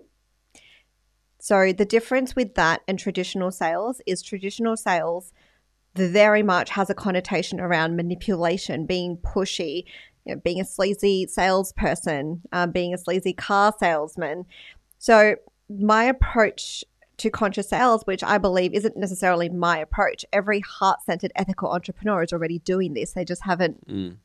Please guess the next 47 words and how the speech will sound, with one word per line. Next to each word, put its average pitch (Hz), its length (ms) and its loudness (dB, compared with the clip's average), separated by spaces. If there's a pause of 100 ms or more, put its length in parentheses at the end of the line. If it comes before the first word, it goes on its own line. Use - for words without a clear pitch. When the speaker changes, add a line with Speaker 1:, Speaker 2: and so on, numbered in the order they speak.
(200)
Speaker 1:
termed 220 400 4
it - 220 0 (480)
conscious - 400 -2
sales. 82 400 0
Speaker 2:
Yeah. 90 80 0 (840)
Speaker 1:
But 208 180 4
what 233 140 6
it 226 120 6
is, 220 360 6
is 190 300 2
we're 196 160 4
coming 214 300 0
from 214 160 0
a 196 60 2
place 190 260 0
of 185 80 -6
integrity. 180 500 -2
We're 117 100 -2
coming 196 280 -8
from 185 180 -8
a - 160 -10
place 180 260 -4
of, 165 300 -2 (880)
"Okay, 233 320 4 (160)
let's 233 260 6
just - 240 0
get - 180 -2
to 247 120 2
know 196 200 2
this 202 180 0
person 175 420 -2
first. 170 600 -2
And 202 140 -2
I'm 208 100 0
going 254 220 2
to 269 120 -2
find 208 360 0
out 202 200 -2
who 220 160 0
you 233 340 0
are. 156 300 2
I'm 196 100 -4
going 185 280 -4
to 175 380 0 (220)
deeply 240 460 2
understand 190 640 0
the, - 80 -2